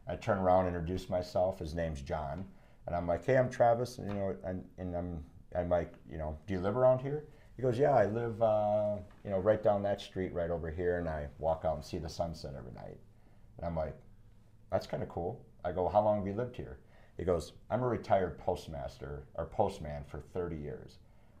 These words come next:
I go, "Wow, so you pretty much know all the properties around here." He goes, "I've delivered mail to every house here for years." I go, "Do things ever come up for sale?"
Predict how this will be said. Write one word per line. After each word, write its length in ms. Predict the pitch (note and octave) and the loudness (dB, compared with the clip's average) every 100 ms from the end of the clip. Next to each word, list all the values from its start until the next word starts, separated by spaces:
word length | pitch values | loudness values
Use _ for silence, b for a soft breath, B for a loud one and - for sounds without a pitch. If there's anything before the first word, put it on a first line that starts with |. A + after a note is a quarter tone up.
| - | -2
I 80 | |
go, 120 | F#2 E2+ | 4 6
"Wow, 320 | G2 D3 D#2+ - | 6 6 0 -8
so 120 | - | -6
you 60 | F#2+ | -2
pretty 220 | A#2 G2+ | 0 0
much 180 | F2+ - | 0 0
know 140 | F2+ | 4
all 260 | F2+ F2 F2+ | 6 6 6
the 80 | E2 | 4
properties 500 | G#2 A#2 - D#2+ C#2+ | 0 0 -2 -6 -6
around 220 | D2 D2 | -6 -6
here." 80 | D#2 | -6
He 40 | |
goes, 240 | D2 C#2+ - - - - | -6 -8 -10 -18 -20 -4
"I've 220 | F2 G2 | 0 0
delivered 380 | G2+ G2 F#2+ E2+ | 0 0 0 -2
mail 260 | D#2+ E2 E2 | 0 0 0
to 180 | - - | -4 -6
every 260 | D#2 E2 | -4 -4
house 280 | D2+ E2 C#2+ | -4 -6 -6
here 260 | - D2 C#2+ | -10 -10 -10
for 180 | - | -10
years." 460 | D2 C2+ B1+ - - - - - - | -12 -12 -12 -16 -20 -20 -20 -14 -2
I 120 | F2 | 2
go, 280 | E2+ D#2+ D2+ | 2 2 -2
"Do 80 | E2+ | -6
things 280 | E2 G2+ G2 | -2 -2 0
ever 140 | F#2 | -2
come 160 | F#2 G2 | 0 0
up 140 | F#2+ - | -2 -4
for 80 | |
sale?" 400 | F2 F#2+ G#2+ D3+ | -6 -2 0 -2